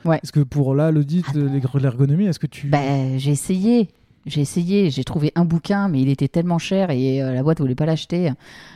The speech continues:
Speaker 1: Alors, euh, du coup, euh, j'ai fait, bon, bah, écoute, euh, tu sais quoi, on va se baser sur un truc qui est infaillible, ça
Speaker 2: Le bon
Speaker 1: s'appelle
Speaker 2: sens.
Speaker 1: le bon sens. <laughs> <laughs> Exactement. Et là, c'est là que j'ai commencé à me dire, bon, ben, ok,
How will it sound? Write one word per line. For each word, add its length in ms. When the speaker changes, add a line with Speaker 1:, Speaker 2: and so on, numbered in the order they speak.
Speaker 1:
Alors, 240
euh, 140
du 160
coup, 340
euh, 220
j'ai 160
fait, 180
bon, 240
bah, 180
écoute, 380
euh, 160
tu 120
sais 60
quoi, 140
on 120
va 120
se 80
baser 240
sur 220
un 40
truc 200
qui 80
est 100
infaillible, 580
ça 60
Speaker 2:
Le 60
bon 160
Speaker 1:
s'appelle 140
Speaker 2:
sens. 100
Speaker 1:
le 60
bon 180
sens. 500
<laughs> 60
<laughs> 800
Exactement. 1160
Et 120
là, 160
c'est 160
là 100
que 80
j'ai 100
commencé 340
à 60
me 60
dire, 140
bon, 160
ben, 100
ok, 200